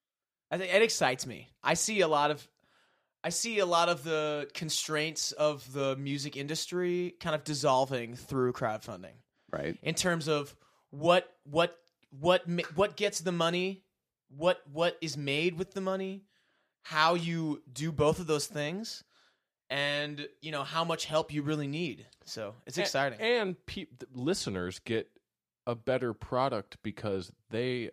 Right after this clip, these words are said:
Speaker 3: don't have a middleman telling them, "This is what you should listen to,"
Speaker 1: Yeah.
Speaker 3: and then, you know, then
Speaker 2: Well,
Speaker 3: you
Speaker 2: they, they do, but here,
Speaker 3: Well,
Speaker 2: here's,
Speaker 3: they
Speaker 2: here's my,
Speaker 3: still
Speaker 2: my
Speaker 3: do,
Speaker 2: little
Speaker 3: but it's
Speaker 2: thing about, about the music industry and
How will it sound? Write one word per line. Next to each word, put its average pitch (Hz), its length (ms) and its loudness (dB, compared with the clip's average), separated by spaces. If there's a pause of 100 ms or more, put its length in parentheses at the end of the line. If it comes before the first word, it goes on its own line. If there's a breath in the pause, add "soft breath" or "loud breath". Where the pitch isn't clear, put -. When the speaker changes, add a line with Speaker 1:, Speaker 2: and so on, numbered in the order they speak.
(240)
Speaker 3:
don't 107 220 -4
have 107 220 -6
a 92 40 -6
middleman 92 600 -2
telling 90 400 -4
them, 85 240 -4
"This 98 180 -2
is 92 100 -6
what 90 140 -2
you 87 180 -4
should 85 280 -6
listen 82 320 -8
to," 80 320 -6
Speaker 1:
Yeah. - 40 -8
Speaker 3:
and 87 100 -8
then, 80 100 -6 (280 loud breath)
you 95 80 -8
know, 85 120 -6
then 95 160 2
Speaker 2:
Well, 160 220 10
Speaker 3:
you 156 100 0
Speaker 2:
they, 147 180 4
they 139 220 4
do, 85 420 -4
but 95 260 -2 (380)
here, 190 300 2
Speaker 3:
Well, 180 80 6
Speaker 2:
here's, 208 180 4
Speaker 3:
they 160 140 -2
Speaker 2:
here's 165 180 8
my, 170 160 8
Speaker 3:
still 170 180 10
Speaker 2:
my 160 140 8
Speaker 3:
do, 165 100 10
Speaker 2:
little 147 200 10
Speaker 3:
but 123 60 0
it's 143 60 6
Speaker 2:
thing 123 200 6
about, 113 420 2
about 117 360 0
the 110 60 -4
music 110 380 0
industry 101 800 -2
and 95 500 -4